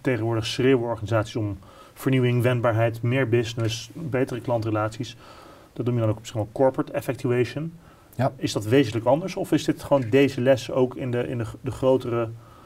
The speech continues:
Speaker 1: businessomgeving weten toe te passen op een slimme manier?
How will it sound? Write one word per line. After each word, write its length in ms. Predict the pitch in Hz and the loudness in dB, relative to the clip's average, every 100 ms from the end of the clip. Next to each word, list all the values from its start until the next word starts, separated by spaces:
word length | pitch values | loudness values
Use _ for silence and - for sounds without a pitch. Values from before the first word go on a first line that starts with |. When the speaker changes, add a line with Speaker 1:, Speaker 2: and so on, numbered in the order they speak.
| - - | -20 -10
Speaker 1:
businessomgeving 1000 | 117 131 123 123 110 123 110 110 113 113 | 0 0 2 -2 -4 0 0 0 -4 -4
weten 240 | 120 113 113 | -2 -4 -4
toe 120 | 185 | -8
te 100 | - | -4
passen 240 | 104 - | -4 -4
op 60 | 95 | -8
een 60 | - | -6
slimme 180 | 101 | -4
manier? 300 | 92 90 90 | -4 -4 -6